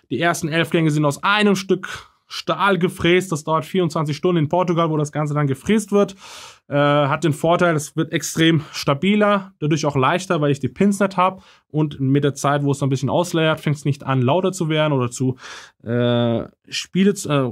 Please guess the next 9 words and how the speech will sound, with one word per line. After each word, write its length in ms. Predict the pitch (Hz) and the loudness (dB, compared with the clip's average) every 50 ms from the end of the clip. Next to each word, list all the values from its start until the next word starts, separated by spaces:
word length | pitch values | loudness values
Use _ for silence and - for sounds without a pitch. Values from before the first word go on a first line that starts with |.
| 117 123 - | -6 -6 -4
richtig 240 | 143 147 143 170 143 | -4 -2 0 -2 -2
Spiel 260 | - - 202 214 202 | -2 0 0 0 0
zu 140 | - - 175 | -2 -4 -4
bekommen. 400 | 185 185 - - 185 185 180 175 | -4 -4 0 0 0 2 2 0
Es 120 | 135 - | 0 -2
ist 200 | 147 143 - - | -4 -6 -6 -4
alles 340 | 139 135 143 143 143 143 - | -2 0 0 0 0 -2 -2
richtig 320 | - 135 - - - - - | -4 -4 -4 -6 -12 -20 -20
fest. 500 | - - 190 196 202 196 190 - - | -4 0 0 2 2 0 -4 -10 -18